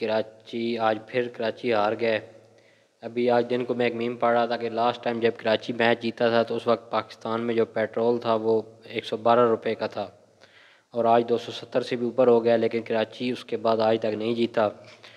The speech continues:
लेकिन आज के मैच में जिस तरह का आगाज़ किया था, इमाद वसीम ने पहले ओवर में विकेट ली, wicket मैडन से start किया, उसके बाद फिर उनके तेरह पे तीन आउट हो गए, चौबीस पे चार उनके आउट कर लिए। तो मुझे लगा कि आज शायद कराची का दिन है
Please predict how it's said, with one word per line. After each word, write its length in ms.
लेकिन 180
आज 240
के 120
मैच 320
में 80
जिस 180
तरह 140
का 120
आगाज़ 340
किया 180
था, 420
इमाद 240
वसीम 260
ने 140
पहले 220
ओवर 120
में 140
विकेट 400
ली, 220
wicket 280
मैडन 340
से 180
start 440
किया, 180
उसके 220
बाद 320
फिर 100
उनके 220
तेरह 280
पे 140
तीन 240
आउट 180
हो 100
गए, 220
चौबीस 320
पे 120
चार 300
उनके 220
आउट 140
कर 180
लिए। 220
तो 120
मुझे 220
लगा 240
कि 140
आज 220
शायद 300
कराची 360
का 120
दिन 220
है 280